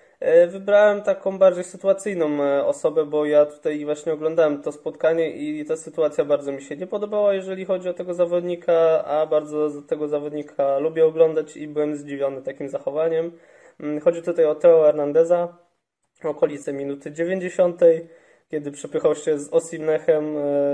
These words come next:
padł troszeczkę rażony jakby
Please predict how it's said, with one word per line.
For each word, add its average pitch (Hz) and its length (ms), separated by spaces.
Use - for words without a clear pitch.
padł 156 340
troszeczkę 147 520
rażony 143 440
jakby 143 520